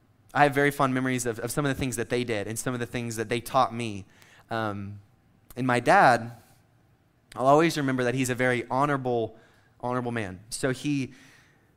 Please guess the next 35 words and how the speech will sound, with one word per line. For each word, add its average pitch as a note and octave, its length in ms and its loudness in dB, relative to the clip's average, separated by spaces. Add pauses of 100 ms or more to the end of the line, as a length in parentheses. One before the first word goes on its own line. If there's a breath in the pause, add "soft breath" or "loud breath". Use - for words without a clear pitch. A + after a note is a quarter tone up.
(120)
he - 200 -6
wouldn't B2 260 -2
lie, E3+ 380 6
he D#3 160 -4
wouldn't A#2 280 -2
cheat, E3 380 -6
he C#3 160 -6
would C3 180 -2
never B2 560 0
scam D3 560 -2
out C#3+ 80 6
of C#3+ 80 -4
anything D3 300 -2
to, A#2+ 340 -8
to A2+ 140 -10
get C#3+ 180 0
anything C#3 280 -2
easy. B2+ 360 -4
He A#2+ 220 -6
never, C#3 520 2 (600 loud breath)
I C#3 120 6
just C#3+ 280 0
never D3 240 0
saw C#3 240 2
that B2 120 4
out A2 120 0
of G#2 80 -6
him. G#2+ 120 -8
He A#2+ 100 -6
was B2+ 120 -4
very B2+ 400 -2 (380 loud breath)
honorable B2+ 420 -2
in A2 60 -6
that G#2+ 200 -2
way. G#2 280 -4